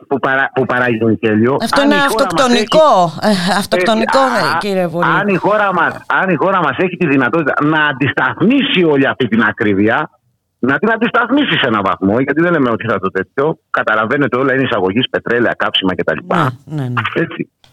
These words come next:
Speaker 1: το νικέλιο που μπορούμε να το εξάγουμε και πραγματικά να, να γεμίσουν τα ταμεία με, με χρήμα, ε, σε καθημερινή βάση. Η λάρκο έχει δυνατότητα να παράγει εξήντα τόνους νικελίου την ημέρα.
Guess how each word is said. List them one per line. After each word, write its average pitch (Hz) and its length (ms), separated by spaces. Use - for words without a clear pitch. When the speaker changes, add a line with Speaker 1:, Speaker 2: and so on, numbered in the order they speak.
Speaker 1:
το 196 60
νικέλιο 233 480
που 202 100
μπορούμε 226 300
να 214 140
το 175 80
εξάγουμε 220 520
και 175 100
πραγματικά 160 600
να, 180 220
να 151 100
γεμίσουν 156 680
τα 127 100
ταμεία 131 580
με, 123 260
με 127 220
χρήμα, 214 280
ε, 156 80
σε 180 80
καθημερινή 151 600
βάση. 120 280
Η 131 60
λάρκο 202 260
έχει 220 160
δυνατότητα 214 340
να 202 60
παράγει 196 320
εξήντα 220 600
τόνους 247 300
νικελίου 202 440
την 220 160
ημέρα. 196 320